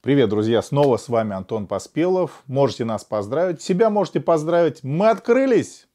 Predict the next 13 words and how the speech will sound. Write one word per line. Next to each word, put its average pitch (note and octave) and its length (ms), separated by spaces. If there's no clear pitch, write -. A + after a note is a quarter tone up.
Можно A3 400
к F3+ 60
нам A3 220
приходить, A3+ 520
представляете? F3+ 680
Никто D3 340
в G#3 60
это F#3 160
не F3 160
верил, G3+ 340
и C#3+ 80
вот C#3 220
опять. G#2+ 420